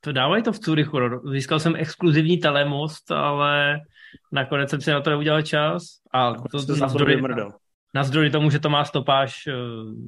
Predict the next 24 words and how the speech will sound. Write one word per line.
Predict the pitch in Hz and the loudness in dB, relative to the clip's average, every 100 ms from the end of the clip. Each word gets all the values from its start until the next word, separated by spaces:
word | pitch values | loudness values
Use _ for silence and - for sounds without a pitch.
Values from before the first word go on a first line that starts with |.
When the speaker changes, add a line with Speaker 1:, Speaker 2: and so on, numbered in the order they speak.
| 120 | -12
Speaker 1:
televizních | 135 127 123 123 127 | -4 -2 0 0 0
bakalářů. | 123 - 143 107 107 104 _ - - - _ - | -2 -2 0 0 -2 -12 _ -20 -20 -20 _ -8
Ale, | 107 110 113 113 113 113 117 113 _ _ _ _ _ _ | -4 -2 0 2 2 0 -4 -10 _ _ _ _ _ _
no, | - 127 151 | -8 -6 -6
tak | 151 127 _ | -8 -12 _
možná | 127 127 147 123 | -8 -2 0 0
do | |
budoucna. | 123 135 117 - 98 | 0 -2 -4 -4 -4
Ale, | 104 139 - - - | 0 0 -2 -14 -6
hele, | 156 180 | 0 2
jako, | 175 180 202 196 185 _ _ _ _ _ - | 2 0 -2 -2 -4 _ _ _ _ _ -2
já | |
nevím, | 170 202 | 0 2
jestli | 196 | 0
jsem | 214 226 | 2 2
ten | 233 | 0
správný | 226 - 208 220 | -2 0 2 2
typ | 233 233 | -2 -4
diváka | 202 247 311 302 | -4 -4 -4 0
na, | 139 127 | 0 0
na, | 131 131 | -2 -4
na | 131 | -6
tenhle | 131 131 135 | -8 -8 -6
dokument. | 123 127 98 90 | -6 -6 -6 -6